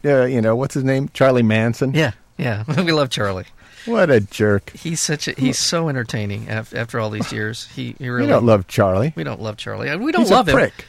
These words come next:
Speaker 2: He's a pr-, yes, he is a prick. But he's, but he is a, he's a teachable moment whenever Charlie's on T V.
Speaker 1: Well, uh, for idiocy.
Speaker 2: Yeah.
Speaker 1: Yeah.
Speaker 2: I mean, for people
Speaker 1: Just
Speaker 2: who
Speaker 1: a, a pure dim bulb. And he's a teachable moment for people who wanna go there. I, I,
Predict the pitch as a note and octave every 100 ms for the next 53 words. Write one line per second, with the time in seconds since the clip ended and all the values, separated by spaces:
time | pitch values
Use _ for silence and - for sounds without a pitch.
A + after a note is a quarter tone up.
0 | _ A3+ B3 C#4 - - G3 C4 B3 -
1 | D3 B2 - B2 - - - _ E3+ D#3+
2 | G3+ F#3 E3 - _ D3 E3+ D#3 F#3 E3+
3 | D#3 D3 - C#3 C3+ C3 - C#3 D#3 D#3+
4 | G#3+ G#3+ F#3+ E3+ D#3+ D3 G2+ - C#3 B2+
5 | C#3 - C#3+ C3+ B2 A#2+ A2+ A2+ B2+ G2+
6 | G#2 D#4+ A2 D#3 C#3 A#2+ - C#3+ C#3 F#3
7 | D#3+ G#2 G#2+ F#2 - _ _ - B2 -
8 | _ - G3 A3 F2 _ B2+ A#2 A#2 -
9 | - - _ _ D#3+ - C3 F3 C#3+ D#3
10 | - - C#3+ D3 D3+ F3 E3+ E3 A#2+ A2
11 | D3+ G#3+ D3 G#2 F#2+ F3 E3 D3+ - F3+
12 | E3 D3+ D3+ D3 D#3 F#3 E3 C#3+ C#3 C#3
13 | B2 G#2 A2 F#3+ B2+ - - - D3+ C#3+
14 | D3+